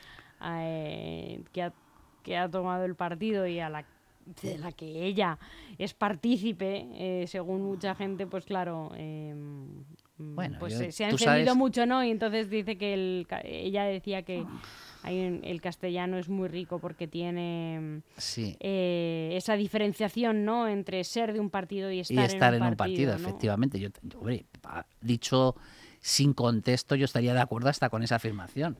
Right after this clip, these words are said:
Speaker 1: Eh, me, y
Speaker 2: Porque yo lo he
Speaker 1: simplemente me, me ha re-,
Speaker 2: vivido,
Speaker 1: me ha
Speaker 2: ¿no?
Speaker 1: venido a la
Speaker 2: Mira, en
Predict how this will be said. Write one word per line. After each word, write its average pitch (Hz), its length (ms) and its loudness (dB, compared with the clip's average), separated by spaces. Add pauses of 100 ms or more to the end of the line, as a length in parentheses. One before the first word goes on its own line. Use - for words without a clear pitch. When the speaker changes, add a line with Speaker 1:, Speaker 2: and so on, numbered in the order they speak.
Speaker 1:
Eh, 302 160 2
me, 277 180 2
y - 40 -4
Speaker 2:
Porque 151 260 8
yo - 160 12
lo 311 80 12
he - 60 12
Speaker 1:
simplemente - 240 10
me, 285 60 8
me 285 60 12
ha 285 60 12
re-, 277 60 8
Speaker 2:
vivido, 294 140 8
Speaker 1:
me 277 80 8
ha 277 40 10
Speaker 2:
¿no? 277 60 10
Speaker 1:
venido 277 240 6
a 269 40 8
la 262 120 6
Speaker 2:
Mira, 175 180 8
en 127 40 2